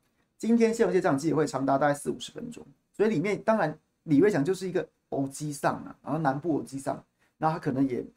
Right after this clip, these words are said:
我不知道他受过，有没有受过什么教育，但就是很，感觉很，就是那种南部人，哎，我没有不尊重南部人的意思，反正他就是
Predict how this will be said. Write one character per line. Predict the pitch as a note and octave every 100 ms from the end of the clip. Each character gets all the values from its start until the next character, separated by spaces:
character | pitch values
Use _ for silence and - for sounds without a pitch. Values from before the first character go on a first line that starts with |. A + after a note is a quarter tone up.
| _
我 | C3
不 | F#3
知 |
道 | F#3+
他 | F#3
受 | - E3
过， | D#3
有 | C#3
没 |
有 | D#3
受 | E3
过 | D3
什 |
么 | -
教 | - C3+ A#2+
育， | A#2
但 | F#3 -
就 | F#3
是 |
很， | G3+ C#3 -
感 | - A2+
觉 | D3
很， | C#3+ A#2+ - _ _ _ _ _ _ _ _ _
就 | -
是 | D#3+ E3+
那 | F3+ F3+
种 | - - - _
南 | - C3
部 | C#3 D#3
人， | - - _ _ _ _ _ _ _
哎， | A2+
我 | A#2+
没 | D3+
有 | D3 - -
不 | C#3+
尊 | C#3+
重 | D3
南 | A#2
部 | A#2
人 | C#3
的 | A2+
意 | -
思， | -
反 | -
正 | C#3
他 | F#3+
就 | G#3
是 | G#3